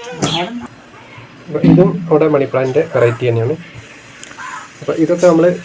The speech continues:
വെച്ചിട്ടുള്ളത് ചെറിയ പോട്ടിൽ പോസ്റ്റ് വെച്ച് കൊടുത്തിട്ടാണ് നട്ടു കൊടുത്തിട്ടുള്ളത്. അപ്പം ഇതേപോലെ വളർന്നു വരുന്ന ചെടികൾ നമ്മൾ പോസ്റ്റിലേക്ക് വീണ്ടും പടർത്തി കൊടുക്കുകയാണ് ചെയ്യുക. അങ്ങനെയാകുമ്പോൾ കൂടുതൽ തിക്കായിട്ട് ഈ ചെടി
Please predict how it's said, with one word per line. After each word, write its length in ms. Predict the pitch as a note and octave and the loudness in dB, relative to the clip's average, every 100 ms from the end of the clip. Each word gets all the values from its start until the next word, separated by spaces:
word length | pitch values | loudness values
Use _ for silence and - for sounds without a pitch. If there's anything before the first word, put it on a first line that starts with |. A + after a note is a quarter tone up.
| - | 0
വെച്ചിട്ടുള്ളത് 420 | C#3+ D3+ D#3 D#3+ - | 2 2 4 4 4
ചെറിയ 160 | C#3+ D3 | 4 6
പോട്ടിൽ 260 | C#3 C3+ D#3 D3 | 4 4 0 2
പോസ്റ്റ് 280 | C3 C3 D3+ | 0 0 0
വെച്ച് 120 | - | 2
കൊടുത്തിട്ടാണ് 320 | C#3 - C3 C3+ | 2 2 0 0
നട്ടു 120 | A#2+ | 0
കൊടുത്തിട്ടുള്ളത്. 380 | A#2 A2+ G#2+ C3 - - - - - | -2 -2 -4 -4 -6 -20 -20 -20 -6
അപ്പം 200 | D3 D3 - - | 2 2 2 -6
ഇതേപോലെ 380 | C#3+ D3 D3+ D3+ D#3 | 6 6 8 6 6
വളർന്നു 280 | C3 C3+ | 4 2
വരുന്ന 220 | C#3 C3+ D#3+ E3 | 0 2 0 0
ചെടികൾ 280 | C#3 B2+ C#3 - - | 0 2 0 0 -10
നമ്മൾ 180 | C3+ C#3 - | -2 -2 -2
പോസ്റ്റിലേക്ക് 420 | B2+ - C3+ D3 | -4 -2 -4 -2
വീണ്ടും 280 | C3 B2+ D#3+ E3 - - _ - - - | -2 2 0 -2 -16 -20 _ -20 -18 -2
പടർത്തി 280 | C3+ C3 C3+ | -2 0 -2
കൊടുക്കുകയാണ് 320 | B2+ B2+ B2 | 0 0 0
ചെയ്യുക. 140 | A#2+ - - - _ | 0 -4 -8 -20 _
അങ്ങനെയാകുമ്പോൾ 460 | - C#3+ C#3 C3+ E3 F3 - - | -4 0 0 2 0 -2 -16 4
കൂടുതൽ 280 | C#3+ C#3 D#3 F3 | 6 8 4 4
തിക്കായിട്ട് 480 | D3 - - C#3+ D3 C#3+ | -2 -4 -2 -2 -2 -6
ഈ 20 | C#3 - | -6 -6
ചെടി 180 | C#3 | -4